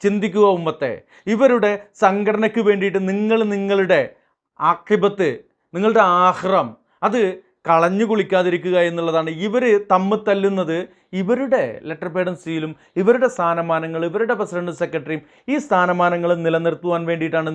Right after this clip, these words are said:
നിങ്ങളെ കൂടി തമ്മിൽ തല്ലിച്ചുകൊണ്ട് ജ്യേഷ്ഠനും അനിയനും തെറ്റ്, വാപ്പിയും മകനും തെറ്റ്. എന്താണ്? ഓരോ സംഘടനകൾ, ഓരോ സംഘടനയിലത്തെ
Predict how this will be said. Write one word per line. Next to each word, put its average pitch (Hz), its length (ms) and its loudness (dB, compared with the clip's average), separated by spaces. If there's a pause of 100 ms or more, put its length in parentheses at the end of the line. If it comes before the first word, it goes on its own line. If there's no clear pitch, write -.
നിങ്ങളെ 180 400 0
കൂടി 202 180 -2
തമ്മിൽ 175 320 -2
തല്ലിച്ചുകൊണ്ട് 151 480 -2 (420)
ജ്യേഷ്ഠനും 180 560 2
അനിയനും 180 360 0
തെറ്റ്, 143 360 -4
വാപ്പിയും 175 440 2
മകനും 190 380 2
തെറ്റ്. 147 300 -2 (500)
എന്താണ്? 175 360 -2 (360)
ഓരോ 185 280 6
സംഘടനകൾ, 143 540 -4 (300)
ഓരോ 196 300 4 (440)
സംഘടനയിലത്തെ 208 720 -2